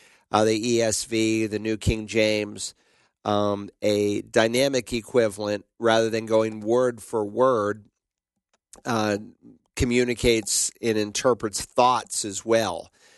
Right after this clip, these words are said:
So they give the essence. There's a little more paraphrasing. It's not a true paraphrase like the Living Bible initially, the Good News, C E V,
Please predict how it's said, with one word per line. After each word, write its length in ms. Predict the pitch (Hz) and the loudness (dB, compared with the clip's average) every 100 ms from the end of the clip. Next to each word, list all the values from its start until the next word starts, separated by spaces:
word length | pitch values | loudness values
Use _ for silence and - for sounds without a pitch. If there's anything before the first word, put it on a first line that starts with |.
| _ _ | _ _
So 360 | - - 113 110 | -4 2 4 4
they 160 | 107 107 | 0 0
give 220 | 117 113 | 0 0
the 180 | 113 110 | 2 2
essence. 420 | 117 - 107 - | 2 -2 -4 -4
There's 200 | 117 104 | -2 0
a 60 | |
little 180 | 131 131 | 0 2
more 180 | 120 110 | 2 0
paraphrasing. 800 | 107 131 123 110 107 95 90 101 | 2 0 0 0 -2 -2 -4 -4
It's 180 | 101 - | -4 2
not 180 | 123 | 2
a 60 | 110 | 2
true 400 | 92 - 156 160 | -2 -2 0 0
paraphrase 880 | 123 117 107 98 - 107 104 104 101 | 0 -2 0 -2 -2 0 2 0 0
like 200 | 104 98 | -2 0
the 100 | 101 | 0
Living 380 | 107 117 117 107 | 0 0 -2 -2
Bible 500 | 107 107 104 107 107 | 0 2 2 0 0
initially, 720 | 104 110 - - 107 107 107 | 0 -2 -2 -2 0 2 0
the 100 | 107 | -4
Good 280 | 110 107 107 | 0 -2 0
News, 600 | 110 110 110 107 107 - - - - _ | -2 -2 -2 -4 -4 -8 -12 -20 -20 _
C 640 | - - - 127 123 117 117 | -4 0 4 4 2 0 0
E 20 | |
V, 800 | 101 110 110 107 107 107 107 101 | 0 0 2 2 0 0 -2 -4